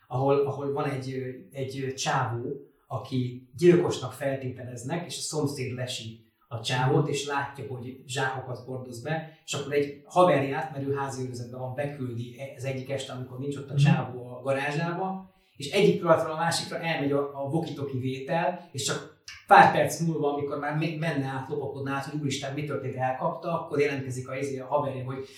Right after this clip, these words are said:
Speaker 1: kijutott, csak hangokat hallasz, fényeket hallasz, az, hogy fut, menekül, tehát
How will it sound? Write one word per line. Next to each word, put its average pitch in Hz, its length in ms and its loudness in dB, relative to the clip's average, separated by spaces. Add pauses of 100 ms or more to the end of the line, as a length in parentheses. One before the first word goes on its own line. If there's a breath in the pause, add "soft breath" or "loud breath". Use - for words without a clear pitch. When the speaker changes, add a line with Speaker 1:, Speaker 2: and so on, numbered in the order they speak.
(120 loud breath)
Speaker 1:
kijutott, 160 540 4
csak - 220 -10
hangokat 180 460 2
hallasz, 151 460 -4
fényeket 156 560 -4 (100)
hallasz, 147 440 -4
az, - 100 -10
hogy - 240 -8
fut, 165 280 -2
menekül, 147 520 -2
tehát 147 280 -6